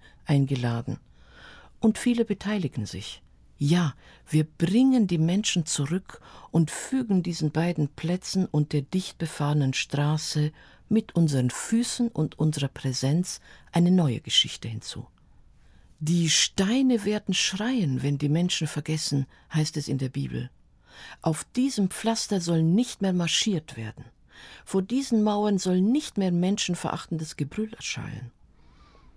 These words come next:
Wenn wir die Liebe nicht haben, geben wir die Gottheit in uns auf. Wenn wir hassen, verlieren wir.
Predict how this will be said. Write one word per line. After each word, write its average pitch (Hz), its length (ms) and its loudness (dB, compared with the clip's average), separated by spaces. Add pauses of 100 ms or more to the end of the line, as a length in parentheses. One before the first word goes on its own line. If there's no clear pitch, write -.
(140)
Wenn 160 180 4
wir 160 100 4
die 175 120 2
Liebe 208 320 0
nicht 117 300 -2
haben, 123 400 -6 (720)
geben 214 340 4
wir 175 100 2
die 143 140 -4
Gottheit 214 480 -4
in 120 160 0
uns 117 220 -4
auf. - 420 -12 (880)
Wenn 160 240 4
wir 156 220 2
hassen, 196 520 2 (280)
verlieren 208 640 0
wir. 117 140 -4